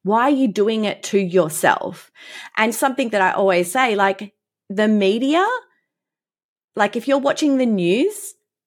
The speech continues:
on T V and you're not excited by it and it doesn't make you feel like, "Yay, I'm so excited to be a human," then why are you watching it?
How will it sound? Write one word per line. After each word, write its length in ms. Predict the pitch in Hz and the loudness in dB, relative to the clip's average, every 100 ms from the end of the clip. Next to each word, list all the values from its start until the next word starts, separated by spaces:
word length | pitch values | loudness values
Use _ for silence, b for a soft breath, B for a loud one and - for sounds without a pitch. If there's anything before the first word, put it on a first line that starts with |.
| _ _ _ _ _ _ - | _ _ _ _ _ _ -4
on 160 | 220 | -2
T 300 | 220 - 185 | -2 0 0
V 440 | 156 127 - 285 381 _ _ _ _ _ _ _ _ _ _ _ _ - | 0 -2 -2 -4 -6 _ _ _ _ _ _ _ _ _ _ _ _ -2
and 120 | 214 | 0
you're 120 | 202 | 2
not 180 | 196 185 | 2 2
excited 540 | 180 - 143 139 160 165 | 0 0 -2 0 0 0
by 180 | 98 | 0
it 380 | 220 302 427 - _ - | 0 0 -2 -8 _ -4
and 120 | 196 | -2
it 60 | 151 | 0
doesn't 240 | 185 190 | -2 -2
make 220 | 190 185 | -4 -4
you 60 | 190 | -8
feel 500 | - 160 151 160 - _ _ _ _ _ - | -4 -2 -2 -4 -8 _ _ _ _ _ -6
like, 460 | 170 151 151 - - _ _ _ - 185 | 0 0 0 -4 -20 _ _ _ -16 -6
"Yay, 480 | 208 185 190 170 - | 0 2 4 2 0
I'm 160 | 165 | -2
so 220 | 175 - 165 | -2 -2 -2
excited 400 | 156 156 160 160 | 0 -2 -2 -4
to 100 | - | -6
be 180 | 160 | -4
a 40 | 156 | -4
human," 440 | 156 - - 220 466 - _ _ _ _ | -4 -6 -4 -2 -4 -8 _ _ _ _
then 360 | 214 202 190 180 | 0 2 0 -4
why 560 | 180 175 175 185 190 190 _ - | -4 -2 0 0 0 -4 _ -2
are 400 | 175 170 165 160 _ | 0 2 0 -6 _
you 180 | - 175 | -6 -4
watching 420 | 160 160 - 160 | -2 -2 -4 -6
it? 240 | 135 135 | -6 -8